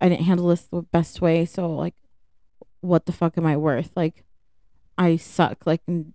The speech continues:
nobody loves, like, I, I've been through that. I've done it. It's a terrible place to be in your mind. And it's very easy to convince yourself that n-, everybody thinks that same way about you. And that's not the truth. It's just up to you to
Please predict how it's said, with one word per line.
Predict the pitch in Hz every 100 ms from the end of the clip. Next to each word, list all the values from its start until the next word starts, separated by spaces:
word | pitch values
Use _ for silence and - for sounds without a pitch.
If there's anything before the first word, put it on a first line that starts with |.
| -
nobody | 175 165 170
loves, | 160 165 170 -
like, | 170 170
I, | - 185 -
I've | 220 196
been | 233 262
through | 180
that. | 151 139
I've | 180 170
done | 180 180
it. | 151 - _ _ _ _ _ _ _ _ _ _ -
It's | 175
a | 180
terrible | - - 185 175
place | 165 175 170
to | -
be | 160 143 113
in | - 185
your | 160
mind. | 160 156 151 165 175 _ _ _ _ _ _ _ _ _ _ -
And | 180
it's | 175 165
very | 175 156
easy | 156 165 160
to | -
convince | - 170 156 -
yourself | 170 165 151
that | 156 -
n-, | 175 - -
everybody | 160 156 143 139
thinks | - 151 -
that | - -
same | 139 135
way | 170
about | 151 131 -
you. | 110 110 - _ _ _ _
And | 175
that's | 165 -
not | 160 - -
the | 165
truth. | - 117 - _ _ _ _ _ _ _ - -
It's | 165 170
just | 175 -
up | 175
to | - 170
you | 165 175 156
to | - 170 147 139